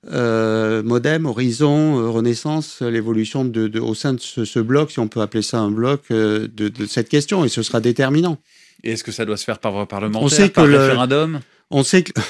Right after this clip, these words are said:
Speaker 1: <laughs> on sait que les
Speaker 2: C'est un autre
Speaker 1: Républicains
Speaker 2: sujet.
Speaker 1: sont, euh, fermement opposés. Ce sont les plus,
Speaker 2: Oui.
Speaker 1: les plus opposés avec, euh, euh, donc, euh, euh,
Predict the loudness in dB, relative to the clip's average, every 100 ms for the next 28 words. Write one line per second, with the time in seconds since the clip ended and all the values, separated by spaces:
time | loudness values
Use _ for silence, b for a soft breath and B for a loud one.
0 | -12 -20 -14 -2 2 4 4 6 4 6
1 | 4 4 2 4 4 6 4 2 2 4
2 | 4 2 2 4 4 4 2 2 2 4
3 | 4 4 2 2 4 2 0 0 2 0
4 | 2 2 4 4 4 2 2 -2 2 0
5 | _ -2 0 2 4 4 2 0 -2 0
6 | -2 B B B B B -12 -2 0 0
7 | 0 -2 -2 0 2 4 4 0 B B
8 | B B B B B -10 -6 -4 -4